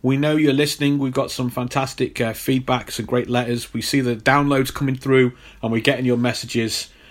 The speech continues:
And we do wanna remind you that if you, uh, do wanna give us any feedback, let us know what your Marvel journey has been, what your Marvel experience has been. Let us know how we're doing on the podcast, what you like, what you don't like. We might not respond to the second bit. <laughs> You can fire us an email to marvel versus marvel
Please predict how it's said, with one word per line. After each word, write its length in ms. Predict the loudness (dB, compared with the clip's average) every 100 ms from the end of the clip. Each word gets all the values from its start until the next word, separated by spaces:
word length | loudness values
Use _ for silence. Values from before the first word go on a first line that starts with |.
| -8
And 160 | -2 0
we 60 | 2
do 100 | 2
wanna 160 | 4
remind 320 | 4 2 2
you 80 | 0
that 140 | -2 -4
if 100 | -2
you, 220 | -2 2
uh, 140 | 2 2
do 160 | 2
wanna 140 | 2 2
give 120 | 2
us 60 | 2
any 140 | 0
feedback, 580 | 0 4 4 4 -2 0
let 160 | -4
us 120 | -2 -2
know 440 | 2 4 4 2 -2 -4
what 140 | 2
your 220 | 4 2
Marvel 280 | 2 0 0
journey 380 | 2 4 4 4
has 140 | 2
been, 200 | 0 -2
what 120 | 0 0
your 180 | 0
Marvel 260 | 2 0 -2
experience 540 | -8 0 2 2 -2 -6
has 100 | -2
been. 320 | 0 0 -2 -12 -6
Let 120 | -2 -2
us 80 | -2
know 100 | 0
how 160 | 2
we're 80 | 4
doing 220 | 4 2 2
on 60 |
the 100 | -2
podcast, 500 | 0 -2 0 -4 -4 -4
what 140 | -4
you 120 | -2 -2
like, 480 | 0 0 -2 -10 -18 _ _
what 140 | -8 -6
you 80 |
don't 260 | 2 2 2
like. 380 | 0 0 -4 -18 -20 -4
We 80 | 0
might 240 | 2 4
not 160 | 2 2
respond 420 | 0 0 -2 0
to 60 | -2
the 100 | -2
second 300 | -2 -4 0
bit. 260 | 0 0 -8 -6 -2
<laughs> 140 | -2 -4 -20 -12
You 120 | -6
can 120 | -4 -4
fire 360 | 0 2 2
us 200 | 0 -2
an 160 | -4 -2
email 320 | 0 0 -2
to 100 | -2
marvel 640 | 0 2 2 0 -2 -4 -6
versus 500 | 0 2 4 2 0
marvel 460 | 0 0 0 -4